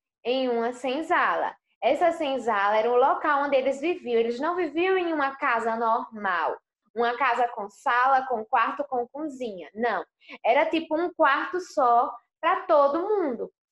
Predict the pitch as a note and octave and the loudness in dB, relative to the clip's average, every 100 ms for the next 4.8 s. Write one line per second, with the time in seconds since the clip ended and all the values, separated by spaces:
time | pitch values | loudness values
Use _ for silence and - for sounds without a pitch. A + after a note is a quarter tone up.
0 | - F4 E4 E4+ D#4+ D4+ D4 D4 - B3 | -4 -2 0 0 0 0 -4 -6 -4 -2
1 | A3+ G#3+ G#3 G#3+ B3+ - C#4+ C4+ C#4+ - | -2 -2 -6 -8 -12 -10 -6 -6 -6 -10
2 | - A#3+ A3 G3+ G3+ A3+ G#3+ G#3 G#3 A3+ | -4 0 2 0 -2 -8 -6 -6 -2 -2
3 | G#3+ A#3+ B3 B3+ B3+ A#3 G#3 A3 G3+ G#3+ | 0 0 0 -2 -6 -8 -8 -8 -10 -14
4 | G#3+ - G#3+ G3+ G3 G3 - | -16 -8 -4 -2 -2 -6 -14